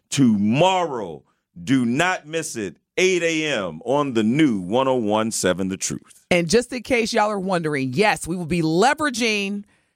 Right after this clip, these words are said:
Speaker 2: two-time Emmy Award sports journalist
Speaker 1: <laughs>
Speaker 2: Telly Hughes during the interview. Trust and believe I'm gonna be in the background taking notes. But seriously, Swin,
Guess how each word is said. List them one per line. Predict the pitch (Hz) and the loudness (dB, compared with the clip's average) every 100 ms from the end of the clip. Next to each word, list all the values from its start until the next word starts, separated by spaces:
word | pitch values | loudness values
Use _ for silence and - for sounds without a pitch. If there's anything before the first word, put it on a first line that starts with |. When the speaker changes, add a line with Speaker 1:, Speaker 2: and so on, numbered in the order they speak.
| _ _ | _ _
Speaker 2:
two-time | - 370 392 320 320 302 285 | 0 0 -2 -2 -2 -2 -4
Emmy | 269 302 311 | -4 -2 0
Award | 294 269 262 254 240 - _ | 0 2 2 2 0 -4 _
sports | - - - - 415 508 508 392 - - _ - | -12 -4 -2 2 4 4 0 -4 -14 -18 _ -6
journalist | - 339 359 311 277 262 - - - | 2 2 4 2 0 -2 -4 -12 -12
Speaker 1:
<laughs> | - - | -10 0
Speaker 2:
Telly | 320 320 320 | 2 2 -4
Hughes | 285 277 269 254 254 - | -6 -4 -2 -2 -4 -6
during | 175 247 277 269 | 0 2 2 -4
the | 254 | -4
interview. | 226 226 190 | -2 -2 -4
Trust | 175 - 277 269 | -4 0 0 0
and | 214 | -2
believe | 233 233 220 - | 0 0 -2 0
I'm | 220 247 | 0 2
gonna | 240 208 | -2 -2
be | 214 | -4
in | 196 | -2
the | 175 | 0
background | 190 185 165 151 139 135 - - - _ | 0 0 -2 0 0 0 -6 -20 -20 _
taking | - - 190 | 2 2 -2
notes. | 175 175 165 | 2 2 2
But | 170 180 - | -4 -6 -6
seriously, | - 247 220 170 | 0 2 2 0
Swin, | - 220 277 311 339 | 0 2 2 0 -2